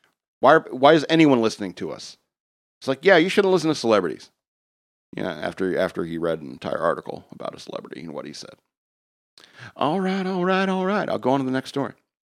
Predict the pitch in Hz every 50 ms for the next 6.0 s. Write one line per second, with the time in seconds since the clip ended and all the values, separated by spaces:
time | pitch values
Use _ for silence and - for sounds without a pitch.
0 | _ - _ _ _ _ _ _ _ - - 117 123 - - 147 165 175 - 185
1 | 180 165 151 156 143 139 - - 147 131 - - 160 156 160 160 147 170 151 139
2 | - - 147 160 156 - 170 151 - - 151 151 143 135 135 117 113 - - 117
3 | 113 110 107 101 - - - - 120 120 - - - 151 165 160 - - - 151
4 | 147 143 131 - 143 135 131 131 143 151 143 131 - 135 120 113 104 101 87 -
5 | - - - 120 117 104 110 104 90 - - - - 104 _ - - - -